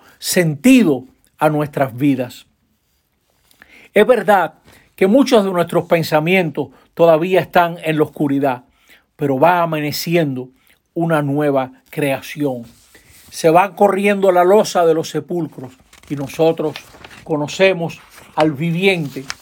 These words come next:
Es la iglesia entera esta mañana que nos invita a poner nuestra esperanza en Cristo resucitado. Nosotros pertenecemos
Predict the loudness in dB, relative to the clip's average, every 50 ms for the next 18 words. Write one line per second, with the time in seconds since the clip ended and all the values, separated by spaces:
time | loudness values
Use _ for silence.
0 | -18 _ _ _ _ -20 -20 -20 -20 -20 -20 -20 -20 _ 0 2 2 2 2 2
1 | 2 2 2 2 4 2 2 2 2 0 -2 -2 0 2 2 2 4 2 0 -4
2 | -6 -14 _ _ _ _ _ _ -4 -4 -2 0 0 0 2 0 0 2 2 2
3 | 2 2 0 0 -2 -2 -2 -2 -2 -2 -2 -4 -2 -2 -2 -2 0 -2 -2 -2
4 | -4 -10 _ -20 -20 _ _ _ _ _ -2 -2 0 0 0 2 4 4 4 2
5 | 0 -2 -6 -4 -4 -4 -4 -2 0 0 2 2 2 2 0 -4 -8 -8 -8 -8
6 | -10 _ _ _ _ _ _ _ _ _ -6 -6 -6 -4 -2 -2 -2 -2 -2 -6
7 | -8 -6 -4 -4 -4 -4 -6 -10 -8 -8 -8 -8 -10 -14 -12 -12 -10 -6 -4 -4
8 | -4 -4 -4 -8 -12 _ _ _ _ _ _ _ _ _ _ _ _ _ _ _
9 | _ -8 -6 -2 0 2 2 2 0 -2 -2 0 -2 0 2 2 2 2 2 0
10 | 2 2 2 2 0 -2 -4 -6 -10